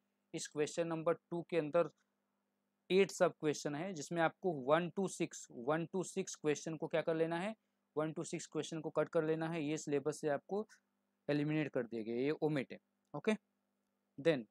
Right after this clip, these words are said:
क्वेश्चन नंबर फ़ाइव के बाद आपको डायरेक्टली आना है पेज नंबर सिक्सटीन पे। किस पे आना है आपको? पेज नंबर सिक्सटीन पे आना है। ओके, पेज नंबर सिक्सटीन पे जब आप आओगे तो आपको यहाँ पे एक एक्टिविटी दिखेगा, इस एक्टिविटी को आपको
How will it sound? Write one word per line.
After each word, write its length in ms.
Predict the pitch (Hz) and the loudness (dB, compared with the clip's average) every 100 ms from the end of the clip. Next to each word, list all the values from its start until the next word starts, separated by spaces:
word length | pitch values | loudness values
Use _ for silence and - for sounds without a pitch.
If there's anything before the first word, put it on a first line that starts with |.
| - | -4
क्वेश्चन 280 | 143 156 165 | -4 -2 -2
नंबर 200 | 165 165 | -2 0
फ़ाइव 240 | 143 - - | 0 0 -2
के 60 | |
बाद 220 | 170 165 156 | 2 2 2
आपको 360 | 143 185 170 - _ _ | -2 -4 -8 -10 _ _
डायरेक्टली 480 | 131 143 151 170 165 | -2 0 0 -2 -2
आना 200 | 156 160 | 0 0
है 200 | 160 185 - _ _ 160 | -2 -6 -8 _ _ -4
पेज 180 | 156 160 | -2 -2
नंबर 300 | 156 156 165 | -2 0 -2
सिक्सटीन 520 | - 160 - 170 139 | -2 -12 -4 -2 -2
पे। 180 | - 90 _ _ _ _ _ _ _ _ _ _ | -6 -20 _ _ _ _ _ _ _ _ _ _
किस 100 | 147 | -10
पे 100 | - | -2
आना 160 | 170 165 | 0 2
है 60 | 170 | 0
आपको? 220 | - 196 | 0 -4
पेज 300 | - 160 147 | -2 -2 -2
नंबर 220 | 156 160 | -4 -4
सिक्सटीन 440 | 160 147 - 175 156 | -4 -8 -6 -6 -4
पे 100 | 113 | -6
आना 140 | 95 | -6
है। 80 | 90 _ _ _ _ _ _ _ _ _ - | -12 _ _ _ _ _ _ _ _ _ -8
ओके, 200 | 143 170 | -4 -4
पेज 280 | 160 160 | -2 -2
नंबर 180 | 143 165 | -2 -2
सिक्सटीन 380 | 160 160 - 170 | -2 -4 -6 -6
पे 100 | 165 | -2
जब 120 | 160 | 2
आप 140 | 160 151 | 4 4
आओगे 360 | 151 165 170 160 | 4 4 0 0
तो 100 | 156 | 0
आपको 300 | 147 - 160 | 0 -2 -2
यहाँ 240 | 143 151 | -2 -4
पे 100 | 165 | -4
एक 80 | 160 _ _ _ _ _ | -6 _ _ _ _ _
एक्टिविटी 460 | 147 - 156 160 175 | -6 -2 -4 -2 -2
दिखेगा, 380 | 160 175 170 175 | -2 -2 -2 -2
इस 160 | 180 - | -4 -4
एक्टिविटी 460 | 156 - 156 147 165 | -4 -4 -6 -4 -4
को 120 | - | 2
आपको 420 | 151 143 - 165 | 2 2 -2 -4